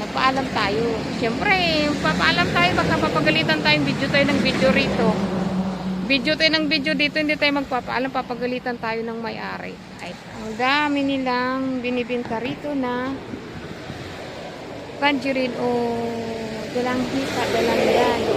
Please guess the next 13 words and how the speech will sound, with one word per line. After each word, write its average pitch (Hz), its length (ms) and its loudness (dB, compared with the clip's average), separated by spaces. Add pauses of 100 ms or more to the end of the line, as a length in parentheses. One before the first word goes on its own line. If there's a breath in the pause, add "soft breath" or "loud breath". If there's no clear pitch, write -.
(280)
mandarin, 220 560 0 (140)
orange, 240 680 -2
o 226 160 -4
ano 240 140 -2
man 240 160 -4
tawag 226 320 -2
nito. 220 340 -6 (640)
Basta 240 320 -2
orange 277 480 4
siya 285 80 0
pag 285 160 -2
mahinog. 269 560 4
Ayan. 226 400 2